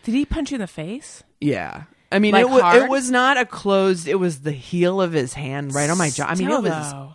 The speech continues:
Speaker 2: and he didn't even say, I went, "Why don't you be a little rough?" And
Speaker 1: I
Speaker 2: he
Speaker 1: feel like that means, like
Speaker 2: immediately hit me.
Speaker 1: Right.
Speaker 2: Immediately.
Speaker 1: Like he would, maybe he would have anyway.
Speaker 2: And
Speaker 1: I
Speaker 2: it
Speaker 1: feel
Speaker 2: was
Speaker 1: like
Speaker 2: just so weird. <sighs> It was so
Speaker 1: to f-,
Speaker 2: weird.
Speaker 1: be a little rough is like, "Pinch my butt, pull my
Speaker 2: No,
Speaker 1: hair."
Speaker 2: that's what in the joke I'm like,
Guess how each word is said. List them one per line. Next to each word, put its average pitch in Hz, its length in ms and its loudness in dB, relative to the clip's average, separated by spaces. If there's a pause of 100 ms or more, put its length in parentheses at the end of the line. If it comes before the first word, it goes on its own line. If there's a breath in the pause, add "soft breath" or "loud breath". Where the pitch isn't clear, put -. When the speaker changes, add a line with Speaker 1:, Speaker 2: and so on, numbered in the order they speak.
Speaker 2:
and 233 160 4
he 254 160 2
didn't 320 160 2
even 240 220 -4
say, - 180 -4
I 214 140 2
went, 220 240 0 (300 loud breath)
"Why 175 100 0
don't 208 160 0
you 190 60 -6
be 190 100 4
a 185 60 6
little 170 180 4
rough?" 151 300 0 (460 loud breath)
And 165 220 -4
Speaker 1:
I - 20 -6
Speaker 2:
he 160 80 -6
Speaker 1:
feel 180 100 4
like 170 80 4
that 190 140 6
means, 214 160 4
like 349 140 6
Speaker 2:
immediately 240 340 6
hit 180 220 4
me. 143 280 -4 (140)
Speaker 1:
Right. 202 260 6
Speaker 2:
Immediately. 254 640 4
Speaker 1:
Like 202 140 4
he 240 120 -2
would, 214 200 2
maybe 220 220 4
he 262 100 2
would 180 160 0
have 175 100 0
anyway. 156 560 -2 (160)
Speaker 2:
And 208 140 0
Speaker 1:
I 220 40 4
Speaker 2:
it - 20 4
Speaker 1:
feel 415 100 2
Speaker 2:
was 571 80 6
Speaker 1:
like 539 140 2
Speaker 2:
just 220 280 0
so 180 240 4
weird. 143 440 0 (180)
<sighs> - 40 -10 (420 loud breath)
It 202 160 4
was 196 280 4
so 185 540 4
Speaker 1:
to 180 60 4
f-, 175 180 2
Speaker 2:
weird. 156 220 2
Speaker 1:
be 381 80 8
a 480 80 2
little 466 300 4
rough 247 340 4
is 240 180 -2
like, 196 380 -2 (180 soft breath)
"Pinch - 380 -6
my 302 100 2
butt, 320 400 2
pull 190 160 0
my 196 160 6
Speaker 2:
No, 294 60 2
Speaker 1:
hair." 320 320 4
Speaker 2:
that's 214 180 6
what 269 160 2
in 247 140 4
the 226 80 4
joke 214 240 4
I'm 214 100 0
like, 208 220 -2